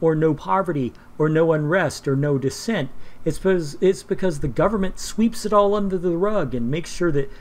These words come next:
you know, there's not a lot of, uh, poor people in the major cities. There's no homeless people living in the capital city.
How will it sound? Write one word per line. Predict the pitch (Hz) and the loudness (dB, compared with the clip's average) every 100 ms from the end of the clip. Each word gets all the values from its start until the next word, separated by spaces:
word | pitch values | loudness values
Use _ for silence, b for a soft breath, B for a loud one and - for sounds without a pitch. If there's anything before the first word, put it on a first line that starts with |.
| B | B
you | 240 | -2
know, | 156 139 B - | 0 -2 B 0
there's | 196 214 | 2 2
not | 262 240 | 0 0
a | |
lot | 240 220 | -2 0
of, | 156 139 - 170 | -2 -6 -6 0
uh, | 156 143 - | 2 0 0
poor | - 220 | 4 4
people | - 175 156 147 | 4 0 0 0
in | 139 | 2
the | 135 | 2
major | 156 143 139 | 0 0 -4
cities. | - 160 117 101 | -2 0 0 -2
There's | 156 151 | -4 -2
no | 226 | -2
homeless | 131 165 202 185 - | 0 0 2 0 -2
people | 160 151 135 | -2 0 0
living | 143 147 143 | 0 0 -2
in | 131 | -2
the | |
capital | 120 123 135 120 | -4 -4 -2 -2
city. | - 190 143 | 0 0 -2